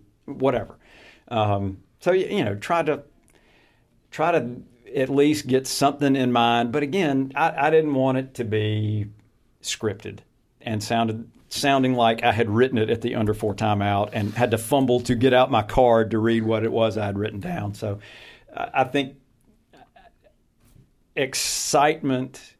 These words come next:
is part of what makes um, what we do great, and, and you can, you can tell when someone is just coming unglued. They are so excited, and it's natural. And then you can tell when somebody's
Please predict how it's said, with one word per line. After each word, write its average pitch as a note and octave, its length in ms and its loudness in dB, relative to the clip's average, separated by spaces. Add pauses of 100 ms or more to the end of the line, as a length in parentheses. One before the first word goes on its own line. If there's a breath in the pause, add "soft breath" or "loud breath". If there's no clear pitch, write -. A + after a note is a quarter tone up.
(720)
is G#2+ 160 -4
part B2 340 0
of A2 60 -2
what A#2+ 160 0
makes A2 580 -2 (440)
um, G#2 540 -8
what A2 220 -4
we A2 100 -2
do G#2 180 -4
great, G2+ 560 -2 (140)
and, G#2 320 -6
and E3+ 200 -4
you G3+ 120 -2
can, A2+ 420 -4
you G3+ 160 -6
can A2+ 160 -4
tell G#2+ 420 -8 (420)
when A2 180 -4
someone A2+ 480 -2
is F#2+ 160 -4
just G#2+ 420 -4 (280)
coming C#3 520 -2
unglued. A2 720 0
They G#2+ 140 2
are G2+ 100 -2
so A2+ 240 -2
excited, G2+ 600 -6 (240 loud breath)
and C3 140 0
it's C3 140 -4
natural. G#2+ 480 -4 (320 soft breath)
And B2+ 200 0
then C3+ 120 2
you D3 100 -2
can C#3+ 160 -2
tell A2+ 260 0
when G#2+ 100 -2
somebody's G2+ 800 -6